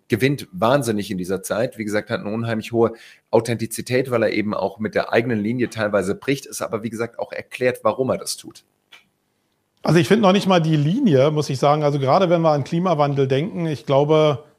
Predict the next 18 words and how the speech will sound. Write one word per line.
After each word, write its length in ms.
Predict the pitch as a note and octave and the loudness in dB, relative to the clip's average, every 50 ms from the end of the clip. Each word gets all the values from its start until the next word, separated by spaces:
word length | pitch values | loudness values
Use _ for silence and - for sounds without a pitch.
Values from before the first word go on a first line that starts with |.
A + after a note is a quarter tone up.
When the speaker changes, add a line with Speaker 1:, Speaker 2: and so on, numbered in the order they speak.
| _ | _
Speaker 2:
dass 160 | - B2 A2+ - | -14 -10 -4 0
Habeck, 540 | C3 C3+ D3 D#3 E3+ E3 E3 D#3+ - - - | 2 4 4 4 4 2 2 0 -4 -10 -8
also 200 | - A#2 B2 B2 | -6 -4 -4 -4
hört 240 | B2 A#2 D3 C#3+ - | -2 -2 -4 -4 -4
sich 120 | - - | -6 -4
makaber 460 | D3 C3+ B2+ - D3 C#3+ C#3 C#3+ C#3+ | -2 -2 0 0 0 0 2 0 0
an, 200 | E3 F#3 D#3+ B2 - - - _ _ _ _ | 0 0 -2 -4 -6 -12 -20 _ _ _ _
aber 240 | - D3 B2+ C3 C3 | -8 -4 -4 -2 -2
was 180 | C#3 C3 - - | -2 -4 -4 -2
Besseres 420 | - E3 D3+ - - F#3 E3+ - | 0 0 0 2 0 0 2 2
als 260 | F3+ D#3+ D#3 D3+ - | 2 2 2 0 0
der 160 | - D#3 D#3 E3 | 0 0 0 0
Ukraine-Konflikt 960 | E3 C#3 B2+ C#3+ D3 D3+ D#3+ F3 E3+ - F3 D#3+ - - E3+ F3 E3+ - - | -2 -2 -2 -2 -2 0 0 -2 0 0 -2 -2 -2 -2 -4 -4 -4 -2 -2
hätte 460 | E3 D#3+ E3 E3+ D#3+ D#3+ D#3 - - - - _ - | -2 -2 2 2 2 2 2 0 -4 -10 -20 _ -2
uns 260 | - F3 F#3+ G3+ F#3+ | 2 2 2 2 2
als 260 | G3 E3+ C#3+ - - | 0 -2 -2 -2 0
Deutschen 520 | - C#3 C#3+ D#3+ E3 - - G#3 G3 F#3+ F#3 | 2 2 4 2 2 0 -2 -2 -2 -2 -2
im, 240 | D#3 D#3 D#3 C#3+ | -2 -2 -2 -4